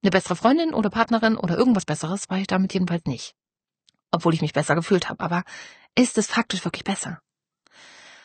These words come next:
Und mach dir bewusst, dass dein Wert nicht davon abhängt, was auf deinem Teller liegt. Oder ist dir bei deinem Partner wichtig oder ist der weniger wert oder mehr wert, wenn der irgendwas Bestimmtes isst? Das heißt, dein Umfeld, dem fällt das ja in der Regel nicht einmal auf,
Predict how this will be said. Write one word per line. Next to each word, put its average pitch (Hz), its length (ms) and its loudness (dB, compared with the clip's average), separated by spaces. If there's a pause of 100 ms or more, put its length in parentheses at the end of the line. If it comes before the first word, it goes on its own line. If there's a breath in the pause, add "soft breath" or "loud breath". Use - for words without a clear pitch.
(360 loud breath)
Und 202 460 2
mach 208 180 4
dir 233 140 2
bewusst, 220 360 2
dass 190 100 -4
dein 175 200 4
Wert 190 320 0
nicht 202 320 6
davon 196 200 0
abhängt, 175 500 -4
was 165 180 -2
auf - 180 -2
deinem 160 300 0
Teller 226 300 2
liegt. 156 320 -2
Oder 165 160 0
ist - 140 -4
dir 156 80 0
bei 143 80 -4
deinem - 140 -4
Partner 151 340 -2
wichtig 160 340 -4
oder 165 140 0
ist - 160 -4
der 156 180 0 (360 loud breath)
weniger 208 340 6
wert 156 180 2
oder 156 120 0
mehr 175 180 2
wert, 185 260 2 (680)
wenn 185 220 4
der 180 80 6
irgendwas 165 220 2
Bestimmtes 160 380 -6
isst? - 260 -6 (840)
Das 208 140 -4
heißt, 208 360 -2
dein 196 140 2
Umfeld, 214 600 2 (400)
dem 190 160 4
fällt 226 240 2
das 180 140 2
ja 180 60 4
in 190 160 4
der 175 140 2
Regel 185 220 2
nicht 175 220 0
einmal 160 300 -2
auf, - 420 0